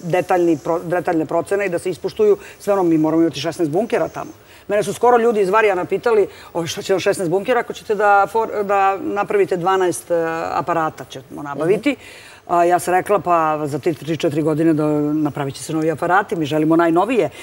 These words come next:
Speaker 1: Mi
Speaker 2: Da.
Speaker 1: moramo uzimati uvek najnovije jer nismo previše bogati.
Speaker 2: Mhm.
Speaker 1: Mi moramo imati aparate za koje ćemo imati delove narednih dvadeset, trideset godina.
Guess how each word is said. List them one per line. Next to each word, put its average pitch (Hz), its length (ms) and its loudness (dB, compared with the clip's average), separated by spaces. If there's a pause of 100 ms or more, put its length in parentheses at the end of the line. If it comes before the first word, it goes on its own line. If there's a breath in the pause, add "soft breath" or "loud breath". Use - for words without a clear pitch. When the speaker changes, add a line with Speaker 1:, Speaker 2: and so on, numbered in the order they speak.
Speaker 1:
Mi 180 160 2
Speaker 2:
Da. 175 60 2
Speaker 1:
moramo 254 420 4
uzimati 233 380 0
uvek 254 260 0
najnovije 226 460 2
jer 202 100 4
nismo 214 240 -4
previše 226 400 -2
bogati. 214 440 2
Speaker 2:
Mhm. 123 360 2
Speaker 1:
Mi 139 120 6
moramo 262 440 4
imati 247 400 0
aparate 285 440 0
za 240 120 0
koje 247 200 2
ćemo 247 200 -4
imati 254 240 -2
delove 233 300 0
narednih 226 320 -4
dvadeset, 208 360 0
trideset 208 340 -4
godina. 196 340 0